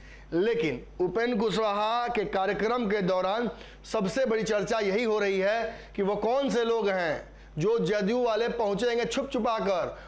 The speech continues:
वो कौन से लोग हैं जो वहां पहुंचेंगे नजर बचाकर, और वो कौन से लोग हैं जिन पर जदयू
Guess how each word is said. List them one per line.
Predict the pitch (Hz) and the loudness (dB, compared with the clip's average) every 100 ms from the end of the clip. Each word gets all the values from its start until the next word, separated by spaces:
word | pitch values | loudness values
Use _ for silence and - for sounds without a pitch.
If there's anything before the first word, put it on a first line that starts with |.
| - | -4
वो | 180 | -2
कौन | 185 226 269 | 0 2 2
से | 233 | 2
लोग | 254 247 214 | 2 2 2
हैं | 208 156 - - - | 0 0 -4 -14 -6
जो | 156 214 | 0 2
वहां | 226 226 | 2 0
पहुंचेंगे | 247 240 214 214 277 247 226 262 | 0 0 2 2 2 2 2 2
नजर | 226 202 208 220 | 2 2 2 2
बचाकर, | 214 233 254 214 165 - - - | 0 2 0 0 -2 -4 -10 -4
और | 196 | 0
वो | 214 214 | 0 0
कौन | 220 262 | 0 2
से | 226 233 | 2 2
लोग | 226 | 2
हैं | 208 240 | 2 2
जिन | 190 208 | 2 0
पर | 202 220 254 214 | 0 0 0 0
जदयू | 143 208 226 226 220 254 | 0 0 2 2 2 -2